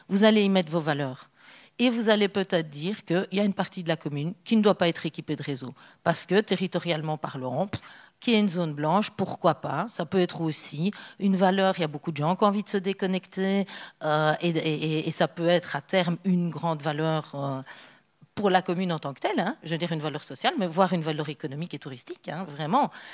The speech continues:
Et donc, il, arriver à réfléchir à ça. Et ça, il faut mettre des moyens derrière ça et il faut que le débat ait lieu.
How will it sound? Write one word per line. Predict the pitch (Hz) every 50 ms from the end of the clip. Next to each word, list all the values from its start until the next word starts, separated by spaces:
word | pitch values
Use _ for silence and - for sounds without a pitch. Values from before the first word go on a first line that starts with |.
| - - -
Et | - 190
donc, | 180 247 240 -
il, | 208 - - _ - - -
arriver | - 208 202 214 220 196 190 220
à | 196
réfléchir | 180 196 165 - - 170 160 - 175 151
à | 151 147
ça. | - 151 135 - -
Et | - 151
ça, | - - - 226 247 277 277 269 - - - - - _
il | - 185
faut | - - 175 170
mettre | 196 214 247 226 190
des | 196 185
moyens | 180 185 190 185 190 185 180 160
derrière | 165 156 160 147 -
ça | - - 254 -
et | - 156
il | 151 151 147
faut | - - 262 269 262
que | 262 -
le | 202 196
débat | 175 180 180 175 175 170 165
ait | 160
lieu. | 160 156 151 151 160